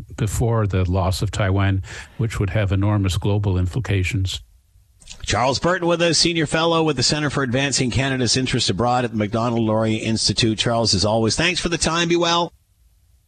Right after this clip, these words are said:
Speaker 1: Take care. Thank you.
Speaker 2: Interesting article in The Conversation. It is penned by the professor of defense studies at Canadian Forces College, Paul Mitchell.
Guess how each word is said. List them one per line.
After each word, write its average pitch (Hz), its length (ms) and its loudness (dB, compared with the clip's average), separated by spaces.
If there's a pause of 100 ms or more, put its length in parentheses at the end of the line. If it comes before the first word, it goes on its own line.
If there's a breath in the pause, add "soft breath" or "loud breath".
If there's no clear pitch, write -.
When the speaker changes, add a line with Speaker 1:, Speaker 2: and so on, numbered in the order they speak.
(300)
Speaker 1:
Take 123 160 0
care. 95 220 2
Thank 123 320 0
you. 107 80 2 (1400)
Speaker 2:
Interesting 196 480 0
article 170 680 2
in 160 260 0
The 147 80 0
Conversation. 147 920 0
It 135 100 2
is 127 140 0
penned 139 300 0
by 131 340 2
the 120 180 0
professor 127 440 0
of 110 60 0
defense 113 320 -2
studies 120 600 2
at 98 180 -4
Canadian 117 320 0
Forces 113 400 -2
College, 110 500 -2
Paul 113 280 -2
Mitchell. 98 500 0